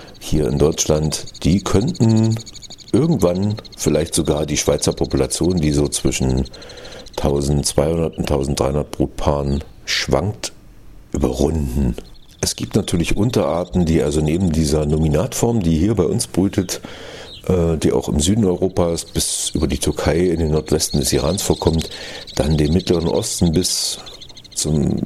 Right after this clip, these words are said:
Pakistan besiedelt. In Somalia gibt's eine andere Unterart und Israel und auch in Äthiopien und Südafrika und im Südwesten Angolas gibt's den Alpensegler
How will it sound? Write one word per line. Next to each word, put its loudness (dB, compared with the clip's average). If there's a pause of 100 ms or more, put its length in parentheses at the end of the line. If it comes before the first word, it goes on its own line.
(160)
Pakistan 0 (680)
besiedelt. 2
In 2
Somalia 2
gibt's -4
eine 2
andere 2
Unterart 0
und 0
Israel 0 (300)
und 0
auch 0
in 4
Äthiopien 2
und 2
Südafrika -2 (420)
und -2
im 2
Südwesten 0
Angolas 0
gibt's -4
den 0
Alpensegler 0